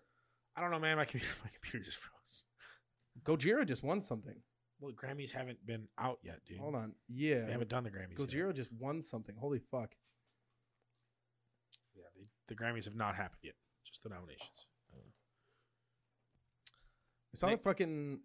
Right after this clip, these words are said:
Speaker 2: no, that was last year. Damn. I was looking at this Grammy shit. I've taken my pee. No.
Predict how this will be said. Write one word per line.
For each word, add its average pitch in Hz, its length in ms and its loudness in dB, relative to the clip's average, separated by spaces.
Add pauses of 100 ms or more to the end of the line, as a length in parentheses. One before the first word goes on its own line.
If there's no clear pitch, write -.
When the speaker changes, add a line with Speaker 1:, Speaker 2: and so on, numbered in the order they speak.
Speaker 2:
no, 135 120 0
that 135 100 4
was 131 120 0
last 117 340 -2
year. 107 280 -6 (520)
Damn. 120 320 2 (340)
I 120 40 -2
was 117 100 0
looking 120 140 2
at 117 60 6
this 110 100 -2
Grammy 113 340 2
shit. - 240 -2 (2750)
I've 117 200 -12
taken 131 320 -6
my 135 120 -4 (120)
pee. 113 260 -6 (2500)
No. 117 400 -10